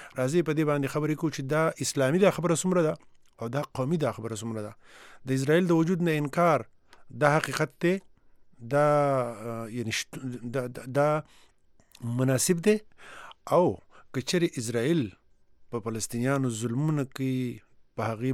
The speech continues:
باندې د هغوی ژوند یې، آه، په هغوی تنګ کړی دی، نو د دې لاره څه ده؟ د دې لاره دا ده چې بس ترهګري شروع شي، که نه په نړۍ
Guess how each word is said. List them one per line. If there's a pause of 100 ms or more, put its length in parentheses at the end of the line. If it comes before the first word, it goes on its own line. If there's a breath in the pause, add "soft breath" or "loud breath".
باندې (360)
د (100)
هغوی (100)
ژوند
یې، (600 soft breath)
آه،
په
هغوی (100)
تنګ (100)
کړی (100)
دی، (1500)
نو
د
دې (380)
لاره
څه
ده؟ (720 loud breath)
د
دې
لاره
دا
ده
چې
بس (760 soft breath)
ترهګري
شروع
شي،
که
نه (460 loud breath)
په (140)
نړۍ